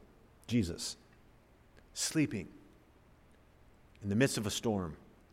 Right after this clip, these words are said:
And why wouldn't Jesus be sleeping? He knows that the Father is not asleep.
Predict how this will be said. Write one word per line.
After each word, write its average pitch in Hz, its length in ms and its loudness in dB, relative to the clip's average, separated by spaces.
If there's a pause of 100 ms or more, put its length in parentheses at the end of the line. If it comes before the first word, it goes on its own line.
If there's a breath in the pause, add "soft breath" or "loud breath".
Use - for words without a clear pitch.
(840)
And 120 160 8
why 147 180 12
wouldn't 156 360 12
Jesus 104 260 2
be 110 140 -2
sleeping? 92 420 -4 (920)
He 139 160 4
knows 151 260 12
that 135 100 6
the 117 80 2
Father 131 540 10 (720)
is 113 160 0
not 160 200 10
asleep. 110 340 2